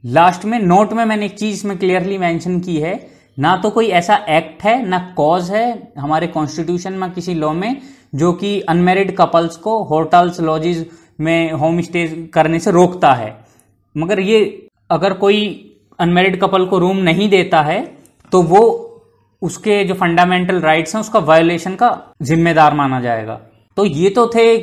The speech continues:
कुछ कानूनन दावपेच जो फेवर में जाते हैं अनमैरिड कपल्स के, अगर वो according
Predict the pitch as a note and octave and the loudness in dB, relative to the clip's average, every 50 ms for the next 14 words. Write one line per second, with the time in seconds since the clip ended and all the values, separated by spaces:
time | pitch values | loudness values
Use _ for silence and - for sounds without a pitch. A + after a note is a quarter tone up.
0 | - - - _ _ _ - A3 A3 - - - - _ _ _ _ _ - - | -4 -10 -20 _ _ _ -2 -2 -2 -2 -4 -12 -16 _ _ _ _ _ 2 4
1 | D#3+ E3 E3+ F3 F3+ F#3+ F#3+ F#3 D3 D3+ D3+ D#3 D#3 D#3 F#3+ G3+ A#3+ C4+ - - | 4 4 4 2 0 -2 -2 2 4 6 6 6 4 2 0 0 0 -2 -4 -8
2 | - - _ _ _ _ _ _ _ C#3+ B2 F3+ G#3 G3+ G3+ F#3 F3+ F3+ F3+ F3 | -18 -20 _ _ _ _ _ _ _ -4 0 0 0 2 0 0 0 0 0 -2
3 | F#3 F3+ E3+ D#3+ C#3+ - F#3+ A3 C4+ B3 F#3+ F3+ F3 E3+ E3+ F#3+ C3+ - - - | -2 0 0 0 0 0 -2 -2 -2 -2 0 0 2 2 2 2 0 0 2 2
4 | F3 - - D#3 C#3 - - - C3 B2 A#2 - D3 E3 F#3+ G3 A3+ A#3 F3+ D#3 | 4 4 4 4 2 0 -4 -6 -8 -6 -4 -2 -2 0 0 2 2 2 2 2
5 | F3 F3 E3+ E3+ F3+ | 2 0 0 0 -2